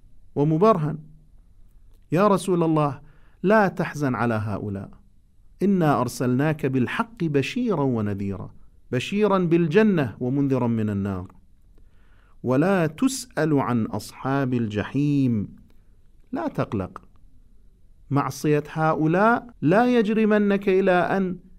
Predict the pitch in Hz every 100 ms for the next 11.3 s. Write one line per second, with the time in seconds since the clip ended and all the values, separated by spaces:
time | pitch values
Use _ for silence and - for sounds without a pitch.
0 | - - 226 233 208 190 175 - - 143
1 | 139 185 160 160 151 147 175 175 165 214
2 | 233 220 196 190 170 170 151 170 160 123
3 | 135 220 196 175 208 185 185 180 175 156
4 | 143 135 - - - - - - - -
5 | 127 165 175 175 160 175 170 151 226 233
6 | - - - - - - 160 165 147 135
7 | 180 165 160 151 143 151 135 139 127 117
8 | 123 117 113 113 - 269 240 190 185 170
9 | 208 214 226 240 240 240 - - - -
10 | - 143 143 180 190 175 143 123 135 127
11 | 156 147